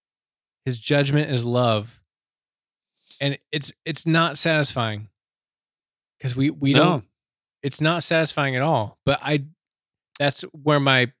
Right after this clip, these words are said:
Speaker 1: I feel like my, my biggest belief now is that that is it. Like,
Speaker 2: But you know what? The weird thing is, is probably, uh,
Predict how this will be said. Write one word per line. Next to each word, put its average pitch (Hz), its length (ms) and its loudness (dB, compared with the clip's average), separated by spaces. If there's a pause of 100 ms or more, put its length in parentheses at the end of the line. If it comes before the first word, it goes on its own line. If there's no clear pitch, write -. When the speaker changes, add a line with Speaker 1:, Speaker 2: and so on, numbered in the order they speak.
Speaker 1:
I 135 60 -6
feel 170 200 0
like 135 120 0
my, 123 220 -6 (120)
my 123 100 -4
biggest 147 420 -2
belief 143 340 -2
now 117 200 -4
is 123 160 -8
that 123 300 0 (760)
that 127 160 -2
is 127 200 0
it. 117 280 -4
Like, 110 320 -12 (520)
Speaker 2:
But 120 180 -2 (180)
you 123 120 -2
know 117 180 2
what? 110 180 4 (960)
The 117 160 -2
weird 113 280 2
thing 101 180 -4
is, 92 240 -2
is 92 120 -4
probably, 90 720 -10 (1300)
uh, 98 440 -10